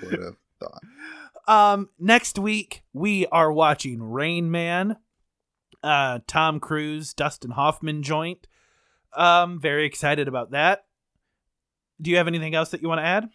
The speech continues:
Speaker 1: No, man. I think that's be-, yeah. Listen, I'm, if anything, I'm impressed by our audience for making it this far. We've had longer than normal podcasts. We've been talking about stuff that if you didn't like it, we were gonna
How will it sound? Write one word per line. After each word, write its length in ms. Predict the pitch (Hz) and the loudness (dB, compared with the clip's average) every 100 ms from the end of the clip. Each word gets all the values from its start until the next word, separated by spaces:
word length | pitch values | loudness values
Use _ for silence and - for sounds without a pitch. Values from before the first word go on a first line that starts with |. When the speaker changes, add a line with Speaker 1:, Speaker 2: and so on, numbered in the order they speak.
| _ - - _ _ _ _ _ _ _ _ _ - | _ -20 -20 _ _ _ _ _ _ _ _ _ -4
Speaker 1:
No, 240 | 123 156 | 2 4
man. 180 | 202 147 | 4 4
I 60 | 139 | 2
think 180 | 160 | 0
that's 140 | 156 139 | 0 0
be-, 140 | - - | -2 -8
yeah. 180 | 107 113 - - - 120 - - - - _ _ - | -4 -6 -6 -14 -14 -14 -10 -10 -10 -14 _ _ -2
Listen, 360 | 147 196 180 - | 4 6 4 6
I'm, 260 | 185 226 - - - | 8 8 6 -12 -8
if 160 | 151 160 | -4 0
anything, 400 | 165 156 151 143 | 0 0 0 0
I'm 200 | 127 127 | 0 2
impressed 520 | 120 - 123 123 - | 2 2 2 2 -2
by 180 | 113 110 | -2 0
our 80 | 101 | 0
audience 400 | 98 98 92 92 | 0 -2 -4 -6
for 100 | 101 | -4
making 240 | 98 92 | -6 -6
it 100 | 90 | -8
this 200 | 110 104 | -2 -2
far. 300 | - 101 98 | 2 4 4
We've 160 | 95 92 | 2 0
had 120 | 92 | -4
longer 360 | 95 110 117 117 | 0 4 4 4
than 120 | 110 | 4
normal 240 | 107 101 | 2 0
podcasts. 500 | 95 104 95 98 92 - | 0 -2 -2 -2 -4 -4
We've 80 | |
been 80 | 90 | -6
talking 280 | 92 107 117 | -2 -2 0
about 120 | 107 | -2
stuff 220 | 95 98 98 | 0 -2 -2
that 120 | 87 | -2
if 120 | 90 | -2
you 280 | 107 123 117 - | 4 4 2 -4
didn't 300 | - 113 117 | 0 2 2
like 280 | 107 110 120 | 2 0 2
it, 240 | 143 139 _ _ _ - | 0 0 _ _ _ -8
we 140 | 107 | 0
were 100 | 117 | 2
gonna 200 | 110 107 | 4 2